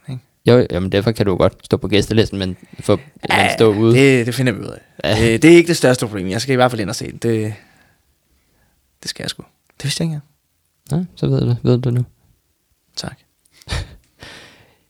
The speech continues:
Speaker 2: Vi har en, øh, en lille sjov ting her, som ikke står i det manus, som du sidder med der foran. Det er, at vi har
Speaker 1: <laughs>
Speaker 2: nogle, øh, spørgsmål fra nogle af dine venner, som har fået lov til at stille dig nogle spørgsmål. Og der er en gut, der hedder Virgil Nicholas.
Speaker 1: Ja.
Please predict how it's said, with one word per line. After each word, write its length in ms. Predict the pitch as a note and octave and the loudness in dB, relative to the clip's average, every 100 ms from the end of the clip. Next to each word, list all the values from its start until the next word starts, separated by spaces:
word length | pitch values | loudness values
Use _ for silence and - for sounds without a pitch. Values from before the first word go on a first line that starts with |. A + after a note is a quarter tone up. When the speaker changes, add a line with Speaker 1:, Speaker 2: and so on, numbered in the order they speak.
| _ _ - | _ _ 0
Speaker 2:
Vi 80 | |
har 220 | B2+ C3+ D#3 | 2 2 2
en, 140 | C#3+ | 2
øh, 340 | B2 A2+ G2 F#2+ | 4 2 0 -2
en 120 | A2 | -2
lille 420 | A2+ C#3 C3+ A#2 A2+ | 0 2 2 2 0
sjov 260 | - A#2+ | 2 2
ting 200 | - B2 | 0 0
her, 240 | B2 A#2 A2 | 0 0 -2
som 280 | A2+ G#2 G#2+ - | -2 -2 -4 -2
ikke 160 | A#2+ | -2
står 240 | - A#2 G#2+ | 2 2 2
i 40 | |
det 120 | G#2+ | 0
manus, 340 | G#2 G2+ A2 A#2 | 0 0 0 0
som 180 | A2 G#2 | -2 -2
du 100 | G2+ | 0
sidder 420 | A2+ G2 G2+ A2+ A2+ | 2 2 0 -4 -4
med 140 | - G#2+ | -2 0
der 100 | G#2 | 2
foran. 360 | A2+ G#2+ G#2 | 2 0 0
Det 140 | A2 A2 | 0 2
er, 100 | G#2+ | 2
at 100 | G#2+ | 0
vi 40 | |
har 200 | G#2+ A2+ A#2+ | 2 2 2
Speaker 1:
<laughs> 60 | |
Speaker 2:
nogle, 320 | A2+ A2 G#2 | 0 0 -2
øh, 60 | G#2 | -4
spørgsmål 560 | - A#2 A#2+ C3 A2+ G#2+ | 2 2 2 -2 -4 -2
fra 320 | A#2 G2+ - | -4 -2 -2
nogle 180 | G#2+ A2+ | 2 2
af 40 | |
dine 160 | A2 G2+ | 2 0
venner, 220 | A#2 D#3+ - _ _ _ _ - | 2 0 -4 _ _ _ _ -6
som 160 | - | 0
har 80 | A2+ | 2
fået 180 | G#2 G#2 | 2 2
lov 160 | G#2+ A2+ | 2 2
til 100 | A2 | -2
at 80 | |
stille 200 | A2 A2+ | 0 0
dig 80 | A2+ | 2
nogle 140 | A2 G#2+ | 0 0
spørgsmål. 560 | - A2 A#2+ G#2+ A2 | 2 2 2 0 -2
Og 140 | - - | -4 -2
der 340 | A2+ A#2+ A#2 | 0 2 2
er 80 | G#2+ | 0
en 140 | G#2 A2 | -2 -2
gut, 280 | - B2 | -2 0
der 80 | B2 | 2
hedder 440 | A#2 G#2+ G#2 G#2+ A2 - | 2 2 0 -4 -4 2
Virgil 420 | G#2+ G#2+ A2+ G#2+ | 2 2 0 0
Nicholas. 560 | B2 E3 E3+ G2+ E2+ - | 0 2 0 0 -4 -2
Speaker 1:
Ja. 100 | B2+ | -2